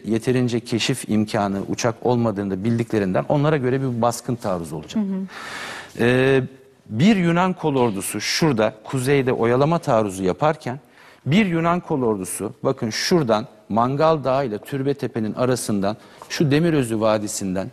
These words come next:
Speaker 1: yaklaşık otuz otuz beş bin askerdir bir Yunan kolordusu, üç tümen.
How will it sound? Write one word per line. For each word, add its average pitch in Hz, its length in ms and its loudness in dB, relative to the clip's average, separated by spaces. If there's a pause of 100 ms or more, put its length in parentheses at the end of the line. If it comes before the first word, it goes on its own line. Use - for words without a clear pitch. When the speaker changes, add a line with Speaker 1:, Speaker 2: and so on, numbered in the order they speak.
(300)
Speaker 1:
yaklaşık 120 440 -2
otuz 110 200 -4
otuz 120 260 -2
beş 123 220 0
bin 113 80 0
askerdir 98 640 -2
bir 101 160 0
Yunan 90 260 0
kolordusu, 85 520 -4
üç - 180 -4
tümen. 95 240 2